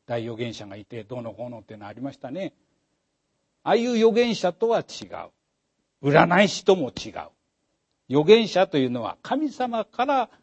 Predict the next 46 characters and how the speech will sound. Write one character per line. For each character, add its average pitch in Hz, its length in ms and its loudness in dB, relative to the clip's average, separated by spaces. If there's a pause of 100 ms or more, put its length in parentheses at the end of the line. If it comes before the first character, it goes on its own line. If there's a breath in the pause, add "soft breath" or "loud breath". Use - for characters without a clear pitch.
(360 soft breath)
の 254 160 6
お 170 120 2
言 175 400 0
葉 220 160 4
を 233 260 2 (960)
預 151 300 0
か 254 140 2
っ - 60 -2
て、 - 320 -14 (1200)
だ 131 160 2
か 123 80 0
ら 113 60 2
預 131 200 4
言 185 260 6
の 180 60 2
預 185 160 6
っ 180 80 2
て 113 100 -6
い - 20 -6
う 92 40 -12
の - 60 -18
は 104 80 -6
預 143 180 -6
か 233 140 0
る 160 80 -6
と - 120 -16
い 85 120 -18
う - 40 -20
字 - 120 -20
に - 80 -20
な - 60 -20
っ - 40 -20
て - 100 -20
ま 131 100 -20
す 208 100 -20
ね。 277 180 -4 (720)
預 190 300 0
か 233 160 2
っ - 140 -4 (160)
て 285 320 4 (880)
人 - 340 -10
々 101 260 -16
に 185 160 -6
伝 - 180 -20 (160)
え - 60 -20
る。 - 120 -20